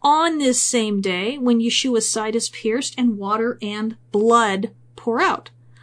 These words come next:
like the watered down wine served at the Seder's. Um,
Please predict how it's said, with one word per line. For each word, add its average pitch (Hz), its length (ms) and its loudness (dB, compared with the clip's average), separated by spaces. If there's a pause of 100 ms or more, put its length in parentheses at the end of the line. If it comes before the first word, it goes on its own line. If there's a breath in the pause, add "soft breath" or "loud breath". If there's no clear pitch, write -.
(320 soft breath)
like 233 540 4 (380)
the 214 120 6
watered 208 460 4
down 240 340 4
wine 208 420 2
served 208 520 0
at 208 160 -6
the 240 60 -4
Seder's. - 760 0 (840)
Um, 214 580 2